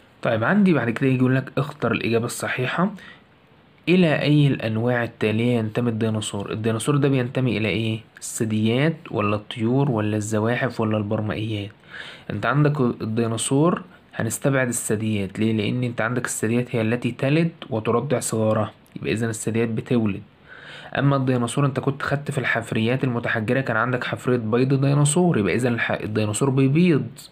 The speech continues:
طالما بيبيض يبقى أنا هستبعد الثدييات. طيب، هستبعد الطيور طبعًا، هستبعد البرمائيات، يبقى إذن أنت عندك الديناصور من الزواحف. الديناصور منين؟ من الزواحف. طيب، يبقى إذن خلي بالك من الحتة دي. أما لو قال لك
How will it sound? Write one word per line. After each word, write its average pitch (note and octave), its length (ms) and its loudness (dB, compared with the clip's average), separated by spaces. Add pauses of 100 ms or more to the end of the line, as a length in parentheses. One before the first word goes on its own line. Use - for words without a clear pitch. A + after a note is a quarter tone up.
(520)
طالما B2 220 2
بيبيض C3+ 360 2
يبقى C3 140 2
أنا C3 140 2
هستبعد B2 360 0
الثدييات. G#2+ 640 -4 (640)
طيب، G2+ 320 0 (260)
هستبعد D3+ 540 0
الطيور C#3 380 0
طبعًا، B2+ 540 0
هستبعد B2+ 540 -2
البرمائيات، A2+ 760 -2
يبقى G#2+ 140 2
إذن A#2+ 380 -2
أنت G#2 260 -6
عندك B2+ 420 -2
الديناصور G#2+ 520 -2
من A#2+ 140 -2
الزواحف. G#2+ 560 -4
الديناصور G#2 420 -4
منين؟ C3 400 0
من A#2 120 0
الزواحف. G#2+ 540 -2 (400)
طيب، F#2 240 0 (420)
يبقى F2 260 0
إذن B2+ 340 2
خلي A#2 240 0
بالك B2 260 0
من - 60 -4
الحتة - 240 -2
دي. A#2 200 -2
أما E3 180 4
لو C#3 100 2
قال D#3 240 2
لك D#3+ 320 -2